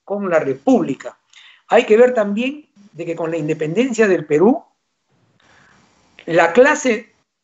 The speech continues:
más ilustrada, la clase, eh, que tenía poder económico, que tenía el poder de conocimiento ilustrada,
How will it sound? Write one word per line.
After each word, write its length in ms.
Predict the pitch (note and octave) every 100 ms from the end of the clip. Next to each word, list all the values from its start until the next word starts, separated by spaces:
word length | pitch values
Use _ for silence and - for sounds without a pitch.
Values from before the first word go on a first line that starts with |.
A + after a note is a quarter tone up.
| _ _ _ _
más 360 | C#3+ C4 C#4+
ilustrada, 880 | A#3+ F3+ - - A3 G#3+ G3 F3+ - -
la 140 | C#3
clase, 480 | - A3 A#3 G#3+ A3
eh, 520 | D#3+ E3 F3 - D#3+ _ -
que 420 | D#3+ D3+ D3+ - _
tenía 420 | C#3+ F3+ A3 G#3+
poder 280 | D#3+ F#3 G#3+
económico, 720 | G3+ C#3+ C3 G#3+ F#3+ E3+ E3
que 80 | D#3+
tenía 300 | D3 F3 F#3
el 140 | F3
poder 260 | C#3+ D#3 E3+
de 100 | E3+
conocimiento 720 | C3+ - C3 F3+ F#3+ F3 F3
ilustrada, 880 | F3 D3+ D3 - - A#3 B3 E4+